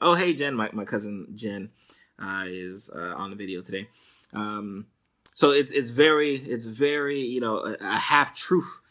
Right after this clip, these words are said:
uh, that we have to deal with, uh, with medical marijuana. And again, I was one of those,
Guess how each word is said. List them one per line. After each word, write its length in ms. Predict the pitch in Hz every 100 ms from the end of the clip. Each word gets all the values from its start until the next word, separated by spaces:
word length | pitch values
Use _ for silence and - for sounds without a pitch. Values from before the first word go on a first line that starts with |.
| _
uh, 200 | - 120
that 180 | 120 120
we 120 | 117
have 140 | 127 120
to 60 |
deal 320 | 107 110 123 113
with, 260 | 110 107 -
uh, 220 | 110 104
with 280 | 110 113 113
medical 320 | 117 113 -
marijuana. 440 | 107 104 104 107 107
And 100 | 110
again, 280 | 127 143 117
I 200 | 120 131
was 180 | 127 120
one 160 | 127
of 80 | 127
those, 380 | 123 123 117